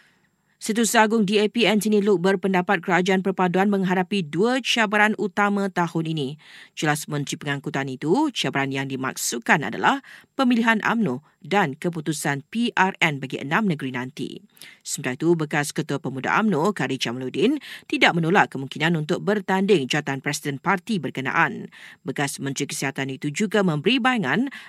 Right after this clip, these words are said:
umno akan terus menyokong kerajaan perpaduan jika menang jawatan Presiden Parti itu. Dalam pada itu, kumpulan bekas penjahat awam kanan G dua puluh lima menegaskan Malaysia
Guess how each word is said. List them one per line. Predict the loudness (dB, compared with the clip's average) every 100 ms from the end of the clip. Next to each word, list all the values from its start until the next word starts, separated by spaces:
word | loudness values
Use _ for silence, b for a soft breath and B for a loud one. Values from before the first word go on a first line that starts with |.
| B
umno | -2 0 -2
akan | -4 -8
terus | -4 -2 -2 -2
menyokong | -4 -4 -2 -2
kerajaan | 0 -2 -4 -6
perpaduan | -10 -8 -6 -4 -4 -8 B B
jika | -6 -4
menang | 0 2 2
jawatan | -2 -6 -4 -6
Presiden | -6 -4 0 0
Parti | 0 -2 -2 -4
itu. | -4 -6 -8 -14 B B B B B B
Dalam | 2 2 2
pada | 0 0
itu, | -2
kumpulan | -2 2 2 2
bekas | 2 2 0
penjahat | 2 2 4 4
awam | 4 4 2 2
kanan | 0 2 0 -2
G | -2 0 2
dua | 4
puluh | 2 2
lima | 2 2
menegaskan | 2 2 2 2 0 0 0
Malaysia | -2 0 2 2 0